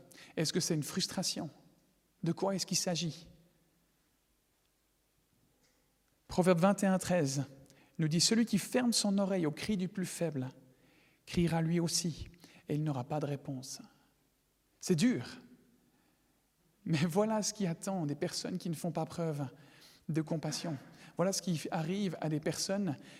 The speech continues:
qui agissent de façon égoïste, qui ne veulent pas entendre, le cri de ceux qui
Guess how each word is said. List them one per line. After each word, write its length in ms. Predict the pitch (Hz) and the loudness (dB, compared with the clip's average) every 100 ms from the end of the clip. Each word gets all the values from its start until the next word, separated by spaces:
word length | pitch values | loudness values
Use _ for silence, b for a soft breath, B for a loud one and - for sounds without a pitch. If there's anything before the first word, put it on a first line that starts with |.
| B | B
qui 160 | - 160 | -4 0
agissent 500 | 160 160 196 - 165 | 0 0 -2 -2 -2
de 160 | 156 | -4
façon 340 | 156 156 - 156 | -2 -2 -2 -2
égoïste, 460 | 151 156 160 - | -2 -2 -4 -4
qui 120 | - | -4
ne 60 | 156 | 0
veulent 200 | 180 190 | 0 0
pas 120 | 185 | 0
entendre, 600 | 170 156 185 165 131 123 - B B B B | -2 -2 -4 -4 -4 -6 -12 B B B B
le 140 | 160 | 0
cri 260 | - 185 160 | 0 -4 -2
de 100 | 151 | -2
ceux 260 | - 185 | -2 -4
qui 360 | - 175 165 | -4 -4 -4